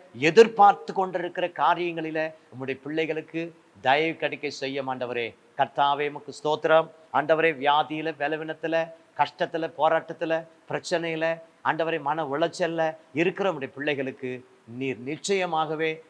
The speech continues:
நீர் தயவு செய்து உம்முடைய பிள்ளைகளை ஆசீர்வதித்து மேன்மைப்படுத்துவீராக.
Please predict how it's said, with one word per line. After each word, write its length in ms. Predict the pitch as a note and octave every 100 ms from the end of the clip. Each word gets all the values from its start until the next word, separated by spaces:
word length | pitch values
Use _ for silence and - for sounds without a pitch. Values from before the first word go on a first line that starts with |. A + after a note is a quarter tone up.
| -
நீர் 180 | B2 G#2
தயவு 380 | B2 C#3+ D#3+ D#3
செய்து 480 | - C3+ B2+ C3+ C3+ - -
உம்முடைய 160 | A2 A#2
பிள்ளைகளை 440 | D3 E3 E3+ E3
ஆசீர்வதித்து 840 | D#3+ D#3 F3+ F3+ E3 B2+ C3 C3+ C3 - _ A#2
மேன்மைப்படுத்துவீராக. 960 | C#3 C3 B2+ A#2+ A2+ A#2+ A2 A2 G#2+